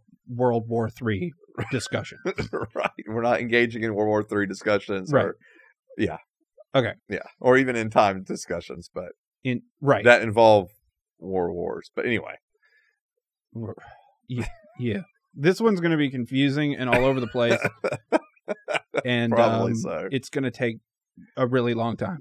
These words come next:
Speaker 2: Yeah. <laughs> That's fine.
Speaker 1: And we're making it longer by talking about how it's gonna take a really long time.
Speaker 2: Mm-hmm.
Speaker 1: Anyway, first question is,
Speaker 2: Sure.
Speaker 1: uh, this might be a little bit of a big question.
Speaker 2: Okay.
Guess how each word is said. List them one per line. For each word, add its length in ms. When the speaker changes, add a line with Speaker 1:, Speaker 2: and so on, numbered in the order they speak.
Speaker 2:
Yeah. 180
<laughs> 840
That's 180
fine. 180
Speaker 1:
And 140
we're 80
making 320
it 80
longer 360
by 300
talking 280
about 220
how 100
it's 100
gonna 160
take 180
a 20
really 200
long 160
time. 160
Speaker 2:
Mm-hmm. 260
Speaker 1:
Anyway, 500
first 280
question 460
is, 380
Speaker 2:
Sure. 280
Speaker 1:
uh, 520
this 160
might 180
be 80
a 60
little 140
bit 120
of 100
a 40
big 200
question. 380
Speaker 2:
Okay. 300